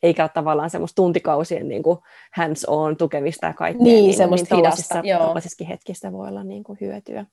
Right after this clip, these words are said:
Speaker 2: Kyllä, ja
Speaker 1: Hyötyä
Speaker 2: siinä mä
Speaker 1: siinä.
Speaker 2: koin erityisen tärkeäksi, että nimenomaan niin kuin kerroin, että doula tiesi sen, mikä se henki niiden mun ajatusten takana ja toiveiden takana on, jotta hän osasi tukea sitten siinä päätöksenteossa. Ja lopulta siitä tuli ihan täyden kympin synnytys, siis aivan juuri sellainen kuin mä olin toivonut, luomuna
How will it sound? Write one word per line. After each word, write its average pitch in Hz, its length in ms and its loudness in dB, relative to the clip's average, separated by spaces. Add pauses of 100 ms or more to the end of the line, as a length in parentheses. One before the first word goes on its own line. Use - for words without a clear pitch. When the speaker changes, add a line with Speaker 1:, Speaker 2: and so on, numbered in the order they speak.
Speaker 2:
Kyllä, 202 180 -6
ja 180 120 2
Speaker 1:
Hyötyä 180 80 0
Speaker 2:
siinä 202 220 0
mä 196 60 -2
Speaker 1:
siinä. 185 140 -2
Speaker 2:
koin 190 200 2
erityisen 180 420 -4
tärkeäksi, 165 460 -4
että 156 200 -8 (220)
nimenomaan 147 400 0
niin 160 80 -6
kuin 160 100 -12
kerroin, 160 340 2
että 190 180 -6
doula 170 240 0
tiesi 170 320 -6
sen, 170 160 -10
mikä 180 220 -6
se 165 200 -10
henki 170 380 0
niiden 156 240 -4
mun 160 160 -6
ajatusten 165 540 -2
takana 170 460 -4
ja - 120 -8
toiveiden - 380 -4
takana 190 340 -8
on, 185 320 -2
jotta 180 220 -8
hän 160 220 -8 (1040)
osasi 180 320 0
tukea 185 300 2
sitten 208 540 -4
siinä 190 240 -2
päätöksenteossa. 175 960 0
Ja 208 120 4
lopulta 214 460 0 (100)
siitä 175 220 -6
tuli 175 240 -8
ihan 196 220 -2
täyden 160 280 -2
kympin 160 280 -10
synnytys, 165 420 -10
siis 156 220 -8
aivan 180 340 2
juuri 180 220 -4
sellainen 156 340 -8
kuin 160 100 -12
mä 156 80 -10
olin 156 160 -10
toivonut, 190 540 -2
luomuna 165 440 -2